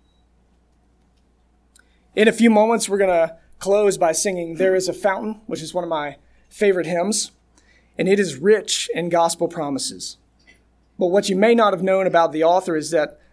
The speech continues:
uh, the man's name was William Cooper. This is a man who struggled mightily with manic depression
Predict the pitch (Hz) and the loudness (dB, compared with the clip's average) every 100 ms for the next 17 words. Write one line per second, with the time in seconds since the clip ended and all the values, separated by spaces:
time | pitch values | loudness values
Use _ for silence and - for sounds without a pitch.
0 | _ - 131 135 185 202 185 185 156 156 | _ -4 -2 -2 0 0 0 -4 -4 0
1 | 185 170 - 190 165 151 165 208 220 196 | 0 0 -4 -2 -2 -2 -2 -2 0 0
2 | 185 190 185 185 - 190 170 165 147 170 | 2 0 0 -2 2 2 2 0 -2 0
3 | 185 190 160 151 139 143 151 170 175 175 | 0 2 0 -2 -4 -6 -4 -2 -2 -4
4 | 165 - 165 160 - 123 | -8 -10 -6 -6 -6 -14